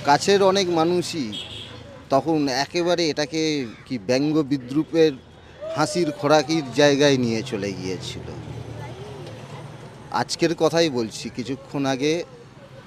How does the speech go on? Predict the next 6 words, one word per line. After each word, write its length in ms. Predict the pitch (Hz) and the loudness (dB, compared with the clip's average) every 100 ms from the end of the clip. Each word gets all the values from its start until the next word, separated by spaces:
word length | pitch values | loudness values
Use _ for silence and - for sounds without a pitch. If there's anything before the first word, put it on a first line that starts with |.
| - | -8
একটা 200 | 127 135 | -2 0
ছেলে 400 | 135 - 147 151 | 0 2 4 4
এসেছে, 340 | 147 165 147 156 | 4 0 0 2
আমাকে 280 | 135 135 135 | 0 -2 -2
দেখছে 400 | 135 - - 117 | -2 -4 -4 -4
লিখতে, 600 | 104 - - - 92 | -4 -10 -14 -14 -12